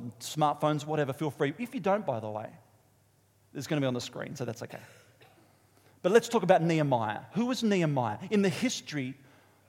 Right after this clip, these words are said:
of biblical times, who was Nehemiah? Nehemiah was, in fact, known as the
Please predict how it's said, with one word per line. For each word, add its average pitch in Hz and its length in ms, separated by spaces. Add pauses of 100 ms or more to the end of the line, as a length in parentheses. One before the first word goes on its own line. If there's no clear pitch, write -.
(840)
of 160 180
biblical 214 400
times, - 640 (180)
who 277 380 (320)
was 185 200
Nehemiah? 160 540
Nehemiah 175 640
was, 127 140
in 127 80
fact, 131 240
known 131 180
as 110 100
the 120 140